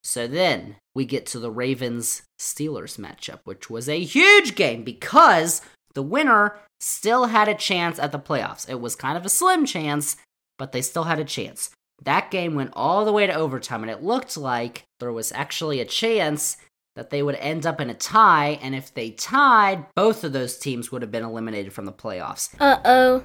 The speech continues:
Speaker 1: However, that did not happen because the Pittsburgh Steelers rallied in the last few minutes of overtime. They got a game-winning field goal with just moments left, won the game sixteen to thirteen.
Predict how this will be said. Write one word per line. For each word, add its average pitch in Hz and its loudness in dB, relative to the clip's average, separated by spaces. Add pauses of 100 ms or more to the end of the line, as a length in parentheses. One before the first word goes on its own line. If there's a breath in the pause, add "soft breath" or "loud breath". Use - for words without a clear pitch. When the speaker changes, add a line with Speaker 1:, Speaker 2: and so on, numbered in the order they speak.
Speaker 1:
However, 139 -2 (280)
that 123 0
did 185 -4
not 180 0
happen 135 -4
because 127 -6
the - -14
Pittsburgh 175 -4
Steelers 151 -2 (240)
rallied 170 2
in 165 0
the 147 -2
last 160 0
few 170 -4
minutes 160 -4
of 127 -4
overtime. 143 0
They 123 -2
got 120 -2
a 110 -4
game-winning 165 -6 (320)
field 165 -2
goal 165 4
with 135 -2
just 123 -4
moments 180 0
left, 160 0 (180)
won 208 2
the 208 2
game 156 -2
sixteen 190 -4
to 151 -6
thirteen. 160 -4